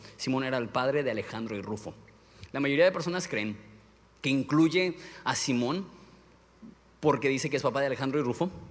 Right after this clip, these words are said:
y aunque Alejandro era un nombre súper común, entonces, ¿qué Alejandro? Pues quién sabe, ¿no? <laughs> Rufo no era un nombre común.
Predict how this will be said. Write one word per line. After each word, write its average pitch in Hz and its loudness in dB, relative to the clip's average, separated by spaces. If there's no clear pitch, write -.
y 139 0
aunque 120 0
Alejandro 147 0
era 160 4
un 147 2
nombre 139 0
súper 143 0
común, 135 -2
entonces, 117 -4
¿qué - 0
Alejandro? 123 0
Pues - -12
quién 104 -6
sabe, 143 -2
¿no? 131 -4
<laughs> - -20
Rufo 165 0
no 139 0
era 135 0
un 127 -2
nombre 120 -2
común. 107 -6